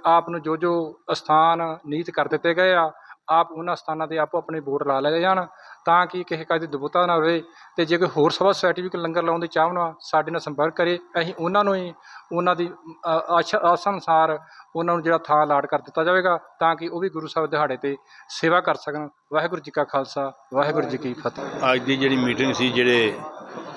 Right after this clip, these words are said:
Speaker 2: ਸੰਗਤ ਨੇ ਆਉਣਾ, ਉਹਨਾਂ ਦੀ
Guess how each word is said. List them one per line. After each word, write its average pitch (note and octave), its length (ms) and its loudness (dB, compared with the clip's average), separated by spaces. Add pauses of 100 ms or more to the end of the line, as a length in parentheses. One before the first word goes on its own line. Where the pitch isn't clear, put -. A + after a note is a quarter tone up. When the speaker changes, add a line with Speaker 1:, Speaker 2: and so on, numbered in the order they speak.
(580)
Speaker 2:
ਸੰਗਤ B2+ 420 0
ਨੇ B2+ 180 2
ਆਉਣਾ, B2 320 4 (720)
ਉਹਨਾਂ B2+ 280 2
ਦੀ B2 180 0